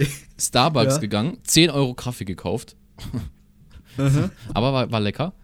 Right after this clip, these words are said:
Speaker 1: Ähm, und danach sind wir essen gegangen. Geil essen gegangen.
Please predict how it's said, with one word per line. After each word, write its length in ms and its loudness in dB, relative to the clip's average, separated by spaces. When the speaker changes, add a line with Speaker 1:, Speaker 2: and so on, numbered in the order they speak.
Speaker 1:
Ähm, 480 0
und 160 -4
danach 320 -2
sind 240 -4
wir 220 -6
essen 260 -6
gegangen. 380 -8
Geil 220 -6
essen 280 -8
gegangen. 320 -8